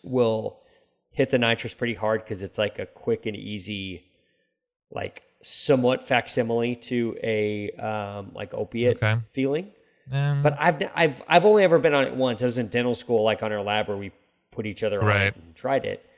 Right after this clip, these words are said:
Speaker 1: And I never felt anything. And I, I was up to seventy percent, and I, I never really felt
Speaker 2: There probably was a leak there, 'cause, no, when it's on
Speaker 1: Yeah, I mean, I, it, it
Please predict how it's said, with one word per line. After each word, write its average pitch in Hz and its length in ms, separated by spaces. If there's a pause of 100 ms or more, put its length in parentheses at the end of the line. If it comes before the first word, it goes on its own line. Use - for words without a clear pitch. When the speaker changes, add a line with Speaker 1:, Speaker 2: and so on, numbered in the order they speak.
(340)
Speaker 1:
And 143 100 (100)
I - 120
never 254 260
felt 147 300
anything. 87 500
And 62 100
I, 131 160
I 175 160
was 208 140
up 190 120
to 123 60
seventy 127 440
percent, 110 480
and 113 100
I, - 180
I 170 120
never 196 240
really 135 240
felt 110 500
Speaker 2:
There 190 160
probably 196 380
was 131 160
a 123 40
leak 123 640
there, 139 480
'cause, 110 540
no, 123 240
when 127 140
it's 170 180
on 143 380
Speaker 1:
Yeah, 240 200
I 180 60
mean, 202 120
I, 196 80 (140)
it, 175 200 (160)
it 180 460